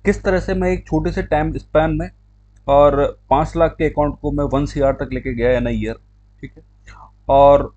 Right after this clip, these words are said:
उसमें कौन कौन सी स्ट्रेटजी जो है मेरे लिए helpful रही, तो उसी series में ये जो है दूसरी स्ट्रेटजी है, ठीक है, जिस स्ट्रेटजी ने मुझे बहुत help की, ठीक है।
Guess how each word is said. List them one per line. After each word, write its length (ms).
उसमें 280
कौन 220
कौन 140
सी 260
स्ट्रेटजी 520
जो 140
है 200
मेरे 160
लिए 100
helpful 420
रही, 140
तो 180
उसी 200
series 360
में 100
ये 140
जो 180
है 100
दूसरी 500
स्ट्रेटजी 420
है, 120
ठीक 180
है, 140
जिस 240
स्ट्रेटजी 440
ने 80
मुझे 240
बहुत 420
help 200
की, 160
ठीक 140
है। 80